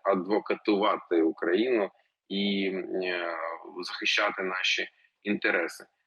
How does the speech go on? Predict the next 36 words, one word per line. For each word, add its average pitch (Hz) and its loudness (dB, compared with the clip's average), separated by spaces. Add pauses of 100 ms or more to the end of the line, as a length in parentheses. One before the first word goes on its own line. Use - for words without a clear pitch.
(160)
Тому, 147 4
е, 110 4 (720)
дивіться, 110 2 (280)
чи - 2
є 156 4
в 156 2
нас 131 0
проста 113 -2
ситуація 101 2
в 90 -2
сп-, 90 -6
с-, 87 -8
в 87 -6
стосунках 98 -4
С - -4
Ш 87 -2
А? 78 -2 (460)
Вона 104 2
точно 113 2
не 98 2
проста. 80 -4 (360)
Але 110 4
чи 107 2
є 127 2
вона 131 4
вже 104 -2
прям 104 0
к-, 101 2
такою, 110 4
де 90 -2
нема 104 0
виходу? 85 -4
Ну, 92 -2
точно, 110 0
що - -4
нема, 95 -2